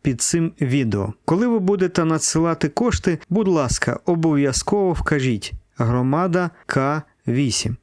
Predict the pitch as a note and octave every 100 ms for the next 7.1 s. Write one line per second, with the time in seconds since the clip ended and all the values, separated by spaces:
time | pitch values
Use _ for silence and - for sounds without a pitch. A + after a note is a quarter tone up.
0 | - D3+ A2+ - C3+ C#3 C#3+ F3 C#3 A#2
1 | C3 A#2 D#3 A3+ - G#3+ G3+ F3+ - -
2 | _ - A#2 C3 F#3 G3 F#3 F3 D#3+ -
3 | - B2+ F#2 - G2 G#2 - - - -
4 | B2 D#3+ C#3+ E3+ F3 G#3 F#3 C#3 F#3 -
5 | D#3 C#3+ E3+ F#3 C3+ C#3 C3+ D#3 - C#3+
6 | B2 - A#2 C3 A#2+ C#3+ B2 G#2+ F#2+ -